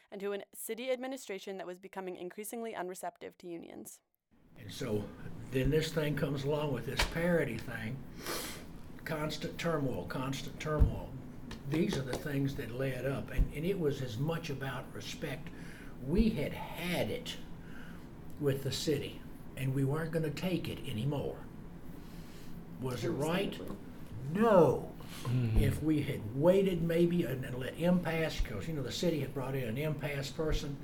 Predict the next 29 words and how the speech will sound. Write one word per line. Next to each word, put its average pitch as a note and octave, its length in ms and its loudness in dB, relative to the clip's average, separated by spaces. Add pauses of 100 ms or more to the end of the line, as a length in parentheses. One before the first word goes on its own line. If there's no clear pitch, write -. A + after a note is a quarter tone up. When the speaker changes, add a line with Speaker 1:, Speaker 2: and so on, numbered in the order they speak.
(680)
Speaker 2:
but, E3 140 4 (220)
you F#3+ 80 8
know, D3+ 260 0
our F#3+ 160 0
guys F3+ 420 2
had D#3+ 220 2
gotten E3+ 280 2
to D3 40 -2
the D3 120 -4
point D3+ 360 -2
where C#3+ 120 2
we F3 340 -2
were A3 160 -2
tired - 560 2 (440)
of C3 300 -4 (920)
management, D3+ 640 0 (960)
the C3+ 160 -2
mayor B2+ 400 -2
and, B2 180 0
and A2 160 -6
the G#2+ 100 -6 (360)
people C#3 280 -2
running C3+ 360 0
the - 60 -4
city, F3+ 360 0 (1040)
basically F3+ 540 2
thinking F3 380 2
we F#3 100 4
were, E3 220 0